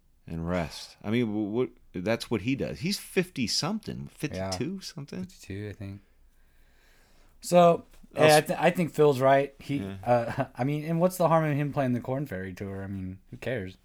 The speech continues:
Speaker 1: Yeah, you know what? It's, uh, how do you feel about that cat sounding off? Uh, I forget his name, but Schnell, I think, is his last name.
Speaker 2: Yeah. Well,
Speaker 1: I think
Speaker 2: I,
Speaker 1: it's, I
Speaker 2: are
Speaker 1: think
Speaker 2: you jealous? Like, first of all, like,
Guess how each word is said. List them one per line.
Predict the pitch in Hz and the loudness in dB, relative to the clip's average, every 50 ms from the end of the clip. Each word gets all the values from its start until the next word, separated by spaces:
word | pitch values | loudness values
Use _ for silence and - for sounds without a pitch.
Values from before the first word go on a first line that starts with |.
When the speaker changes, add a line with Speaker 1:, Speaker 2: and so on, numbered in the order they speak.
| - _ _ | -20 _ _
Speaker 1:
Yeah, | - 120 139 156 151 139 | 8 10 10 10 10 8
you | 120 113 123 135 | 6 4 2 2
know | 139 143 | 2 2
what? | 143 147 151 151 139 - - _ _ _ _ _ _ | 4 4 2 2 0 -4 -8 _ _ _ _ _ _
It's, | - 143 - - - - - _ | -2 -2 0 0 -4 -6 -6 _
uh, | - 131 - - 127 120 | -4 -4 -2 -2 -2 0
how | 127 147 | 2 4
do | 160 156 | 4 4
you | 147 135 | 4 4
feel | - - 147 139 120 | 2 0 0 2 2
about | 107 98 101 95 - | 2 2 2 0 0
that | 101 95 92 85 | 0 -2 -2 -2
cat | - - 101 90 - - | -4 -4 -4 -4 -2 -4
sounding | - - 107 95 92 90 90 | -4 -2 -2 -2 -2 -2 -2
off? | 87 85 78 76 - - - _ _ _ _ _ - - | -4 -4 -6 -8 -10 -14 -20 _ _ _ _ _ -20 -16
Uh, | 85 87 85 85 | -12 -10 -10 -10
I | 80 | -10
forget | - - 107 101 | -8 -4 -2 -2
his | 95 85 90 | -2 -2 -4
name, | 95 90 90 | -4 -4 -4
but | 82 80 - | -6 -6 -4
Schnell, | - - - 107 101 98 95 90 85 80 | -6 -4 -2 -2 -2 0 0 -2 -2 -4
I | 69 | -6
think, | 87 - - 90 80 - | -8 -8 -8 -8 -8 -6
is | 87 80 | -8 -8
his | 80 82 73 87 | -8 -8 -6 -4
last | 85 85 82 - - | -2 -2 -2 -4 -6
name. | 90 85 85 87 | -6 -4 -2 0
Speaker 2:
Yeah. | 165 160 165 160 160 151 139 131 120 113 107 - - _ _ _ | 2 4 4 6 6 6 6 6 4 2 0 -2 -8 _ _ _
Well, | 180 180 180 180 180 175 - - _ - - - - - - - - _ _ _ _ _ - _ _ _ _ _ _ _ - _ _ - - - _ _ _ _ - _ - | 2 4 6 6 6 4 0 -8 _ -14 -12 -12 -12 -12 -18 -20 -20 _ _ _ _ _ -20 _ _ _ _ _ _ _ -20 _ _ -20 -20 -20 _ _ _ _ -6 _ 2
Speaker 1:
I | 139 | 2
think | 139 - 240 - | 4 4 2 2
Speaker 2:
I, | 196 | 2
Speaker 1:
it's, | 143 - - _ - - | -2 -4 -8 _ -4 -4
I | - | -2
Speaker 2:
are | 135 | 2
Speaker 1:
think | - 135 135 | 2 2 2
Speaker 2:
you | 120 | 2
jealous? | 107 92 113 117 135 160 185 185 185 - | 2 4 6 8 10 10 8 8 6 4
Like, | 127 123 117 104 | 6 6 6 6
first | - 139 165 165 - | 4 2 2 2 2
of | 127 120 | 4 6
all, | 120 123 127 | 8 8 10
like, | 123 117 110 98 | 8 6 4 2